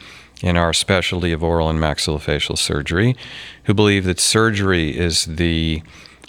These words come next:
proper method of treatment of all of these patients. And there are other members of our specialty who believe that we should conservatively manage these patients. The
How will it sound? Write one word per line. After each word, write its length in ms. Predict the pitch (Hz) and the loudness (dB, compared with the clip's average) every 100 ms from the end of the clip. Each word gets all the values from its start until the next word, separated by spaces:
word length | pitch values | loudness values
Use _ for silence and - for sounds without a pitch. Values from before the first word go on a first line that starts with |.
| - | -10
proper 440 | - 107 98 98 | 0 2 2 0
method 480 | 92 90 87 - 80 | 0 2 0 -2 -4
of 140 | 78 - | -4 -4
treatment 480 | - 95 - 85 | -2 0 0 -2
of 100 | 82 | 0
all 280 | 85 92 95 | 2 2 2
of 80 | 80 | 0
these 240 | 73 67 | -4 -6
patients. 840 | - - - - - - - - - - - - - | -4 -4 -4 -6 -8 -8 -6 -6 -10 -20 -20 -20 -4
And 120 | 107 | 2
there 160 | 107 104 | 4 4
are 80 | 101 | 4
other 440 | 123 120 107 95 | 2 4 2 2
members 460 | 101 104 98 90 85 | 0 2 2 0 0
of 100 | 80 | 0
our 160 | 80 71 | 0 0
specialty 640 | - 87 82 - 82 80 | 0 0 0 -4 -4 -2
who 140 | 90 | -2
believe 400 | 82 90 95 90 | -2 0 2 2
that 100 | 82 | 0
we 100 | 78 | -2
should 280 | 85 - - | -2 -2 -4
conservatively 840 | 90 80 - 107 107 95 82 80 80 | -2 0 2 4 4 2 0 0 0
manage 640 | 80 90 95 85 73 - - - - - - | 2 2 2 0 -2 -8 -12 -20 -20 -20 -4
these 220 | 82 - | -4 -2
patients. 720 | - 67 62 - - - - - - - - - _ - | -2 -2 -2 -6 -6 -6 -6 -10 -20 -20 -20 -20 _ -2
The 360 | 120 117 110 | 2 4 2